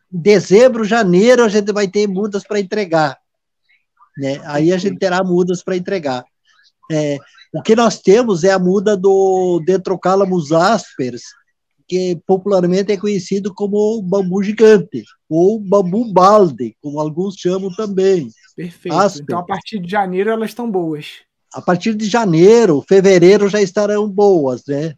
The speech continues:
Speaker 2: Vai ter alguma atividade ainda esse ano, no início do ano que vem? Algum curso de bambu, alguma coisa aí na Morada do Bambu?
Speaker 1: É, a gente tá, tá organizando, né, alguns cursos. É,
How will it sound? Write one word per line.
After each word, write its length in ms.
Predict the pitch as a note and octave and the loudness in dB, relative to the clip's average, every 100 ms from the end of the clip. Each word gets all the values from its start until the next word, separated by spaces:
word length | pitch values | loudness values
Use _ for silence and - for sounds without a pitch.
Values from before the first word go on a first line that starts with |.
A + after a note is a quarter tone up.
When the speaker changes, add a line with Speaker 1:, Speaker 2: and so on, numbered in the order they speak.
| _ _ _ | _ _ _
Speaker 2:
Vai 220 | F3 G3 | -2 -2
ter 120 | E3 A#3+ | 0 -4
alguma 320 | A3 G#3 C4 | -4 -4 -6
atividade 840 | B3+ A#3 A#3 F3 G3+ G3+ E3+ F3+ G3+ F#3 | -6 -10 -6 -2 -2 -2 -6 -10 -8 -6
ainda 300 | F3 G3 G#3 | -4 -4 -8
esse 240 | - G3 | -10 -8
ano, 300 | F3+ G#3+ G#3 | -6 -4 -4
no 100 | G3 | -6
início 400 | F#3 F#3+ F#3+ F#3 | -6 -8 -10 -10
do 100 | E3+ | -8
ano 120 | F#3+ | -8
que 100 | - | -10
vem? 300 | D#3 F3 G#3 | -10 -8 -6
Algum 240 | F#3+ F3+ A3+ | -6 -6 -8
curso 320 | A#3+ G#3+ G#3 | -8 -10 -10
de 80 | F#3+ | -8
bambu, 560 | F#3 D#3+ C#3 F#3 A3+ | -8 -8 -8 -6 -4
alguma 300 | F3+ D#3+ G3 | -6 -4 -6
coisa 280 | G3 G3 F#3 | -6 -8 -8
aí 40 | |
na 100 | F#3 | -8
Morada 380 | E3+ E3 E3+ D#3 | -8 -8 -10 -10
do 100 | D3+ | -14
Bambu? 420 | D3+ D3+ F3 C4+ - _ _ _ _ _ _ _ - | -14 -12 -10 -10 -12 _ _ _ _ _ _ _ -8
Speaker 1:
É, 280 | G#3+ F#3+ B2 | -2 -2 -2
a 140 | D3+ | 0
gente 280 | D#3+ G#3+ A3 | 2 2 0
tá, 320 | - G#3+ G#3+ - F3 _ | 2 2 2 -6 -20 _
tá 120 | G3+ | 0
organizando, 800 | G3+ F#3+ A#3 A#3 B3 C4+ C4+ E3+ | 2 2 0 2 6 6 6 2
né, 260 | F3 G3+ G3+ | 2 4 4
alguns 420 | D#3 D#3 G3+ A3 | 2 0 -4 -4
cursos. 680 | B3+ C4 A#3 - A#2 - - _ _ _ _ - | -2 0 0 -4 -16 -16 -20 _ _ _ _ -10
É, 280 | E3 D3+ | -8 -8